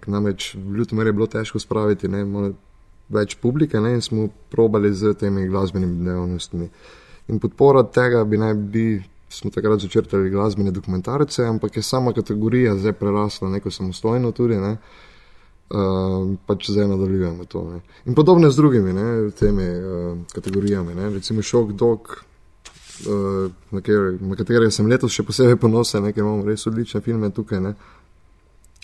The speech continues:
Se je rodil recimo tudi iz podobnih, ne, vzgibov, recimo hoteli smo prikazati ozadje delanja teh, eh,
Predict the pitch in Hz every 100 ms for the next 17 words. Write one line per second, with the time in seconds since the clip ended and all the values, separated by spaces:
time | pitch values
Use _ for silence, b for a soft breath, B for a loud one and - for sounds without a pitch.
0 | - - 113 107 110 123 117 104 120 113
1 | 98 127 117 107 - - - - _ 113
2 | 107 120 113 92 98 104 113 104 104 101
3 | 101 98 101 101 107 113 104 101 107 95
4 | - - - 113 110 104 107 110 104 -
5 | - 98 110 107 92 101 92 107 107 98
6 | 95 92 b b b b b 101 107 107
7 | 98 95 - 98 92 95 90 87 87